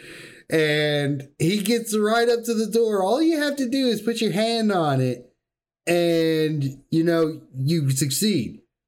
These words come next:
Dude gets right there. I mean, talking about, like, all he had to really do was just stretch. But he gives up right there at the end. Stan Lee turns around,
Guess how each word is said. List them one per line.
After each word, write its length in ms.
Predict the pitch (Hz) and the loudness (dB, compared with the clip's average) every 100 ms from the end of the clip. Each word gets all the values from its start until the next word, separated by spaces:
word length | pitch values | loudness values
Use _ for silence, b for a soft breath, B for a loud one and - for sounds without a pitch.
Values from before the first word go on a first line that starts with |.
| _ _ | _ _
Dude 220 | 262 208 | -2 0
gets 260 | 180 170 170 | -2 -2 0
right 260 | 185 170 | 0 0
there. 160 | 160 147 | 0 0
I 60 | 160 | 2
mean, 220 | 147 139 | 2 2
talking 260 | 170 135 | 0 0
about, 220 | 120 120 117 | 0 0 0
like, 240 | 120 117 | -2 0
all 160 | 151 143 | -2 0
he 100 | 127 | 0
had 140 | 110 | -2
to 60 | 104 | -2
really 360 | 110 113 95 | -2 -2 -4
do 180 | 87 101 | -8 -10
was 140 | 87 85 | -10 -12
just 320 | 104 - - | -10 -8 -10
stretch. 680 | - 101 98 85 - - _ _ _ _ _ _ | -12 -12 -10 -12 -18 -20 _ _ _ _ _ _
But 120 | 131 | -2
he 40 | 123 | -2
gives 400 | 117 156 143 123 | 0 0 0 0
up 320 | 131 110 - | 0 -2 -6
right 320 | 117 131 139 135 | -2 0 0 0
there 140 | 135 | 0
at 80 | 127 | 0
the 220 | 127 127 117 | 0 0 0
end. 280 | 101 85 - _ _ _ _ _ _ | -2 -8 -14 _ _ _ _ _ _
Stan 460 | - 190 233 240 226 | -4 0 2 2 0
Lee 180 | 226 208 | -2 0
turns 300 | 185 190 175 | 0 0 2
around, 520 | 165 160 160 160 135 | 2 2 0 -2 -6